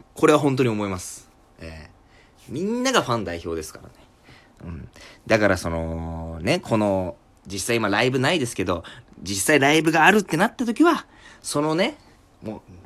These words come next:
う、ぼ-、メンバーも見て、僕らも見て、見て見られですよ、もう。それをエネルギーに変えて、もう最高のライブを楽しみましょうって、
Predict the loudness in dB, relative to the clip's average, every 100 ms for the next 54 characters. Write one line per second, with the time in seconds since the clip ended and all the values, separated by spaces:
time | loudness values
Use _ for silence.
0 | -20 _ _ -16 -8 -4 0 2 2 4
1 | 4 2 0 _ -20 _ _ -8 -4 0
2 | 2 2 2 4 2 0 _ -8 -6 2
3 | 4 4 4 6 6 4 -4 -8 -10 -16
4 | -20 -20 -20 -20 _ _ _ _ -6 0
5 | 2 4 4 4 2 2 0 0 0 2
6 | 2 0 0 -12 _ -10 -2 2 2 2
7 | 0 2 2 2 0 -2 -6 -4 -2 -2
8 | 2 2 0 -10